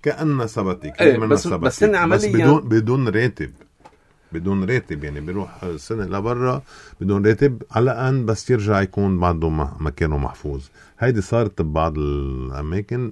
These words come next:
Speaker 1: هيدي مش، يعني إذا بدك، لأن الإدارة أخذت بال-، بعين الاعتبار أو
Speaker 2: الوضع الاقتصادي.
Speaker 1: ال-، مش الوضع الاقتصادي، الوضع ال-، المفاجئ اللي صار عند بعض الزملاء.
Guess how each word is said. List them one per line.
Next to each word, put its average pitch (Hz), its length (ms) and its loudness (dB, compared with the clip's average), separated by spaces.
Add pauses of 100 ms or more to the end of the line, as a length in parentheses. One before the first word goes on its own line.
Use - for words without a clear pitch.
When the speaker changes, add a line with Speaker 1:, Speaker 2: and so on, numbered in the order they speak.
(120)
Speaker 1:
هيدي 110 340 -4
مش، 101 340 -4
يعني 80 260 -8
إذا 85 140 -8
بدك، 110 400 -4 (500)
لأن 110 380 -2
الإدارة 104 540 0
أخذت 92 300 -4
بال-، 80 600 -4
بعين 85 240 0
الاعتبار 85 800 -4
أو 73 460 -8 (760)
Speaker 2:
الوضع 98 240 0
الاقتصادي. 90 540 -10
Speaker 1:
ال-، 92 320 -6
مش 131 220 -2
الوضع 147 240 2
الاقتصادي، 101 300 -2
الوضع 127 420 2
ال-، 90 340 -2
المفاجئ 90 720 0
اللي 87 160 -2
صار 87 240 -4
عند 78 180 -6
بعض 71 160 -4
الزملاء. 60 540 -14